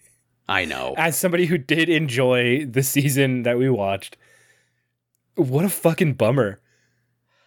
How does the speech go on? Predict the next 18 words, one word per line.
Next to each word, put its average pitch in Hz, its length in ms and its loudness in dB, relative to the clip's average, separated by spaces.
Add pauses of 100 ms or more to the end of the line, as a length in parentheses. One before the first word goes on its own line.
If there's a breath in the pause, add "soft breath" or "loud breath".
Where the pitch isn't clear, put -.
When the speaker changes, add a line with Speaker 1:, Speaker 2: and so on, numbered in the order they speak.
(800 loud breath)
Speaker 1:
<sighs> - 480 -2
Let's 170 200 0
get 190 160 2
to 180 80 4
the 151 160 4
end 131 140 4
of 117 100 2
it 123 120 0
before 117 280 0
we 113 100 0
start 113 300 0
giving 110 240 -2
these 107 300 0 (520 loud breath)
big, 120 300 0 (220)
Speaker 2:
<laughs> - 160 -2
Yeah. 135 320 -2 (1000)
Speaker 1:
big, 95 340 0
uh, 73 300 0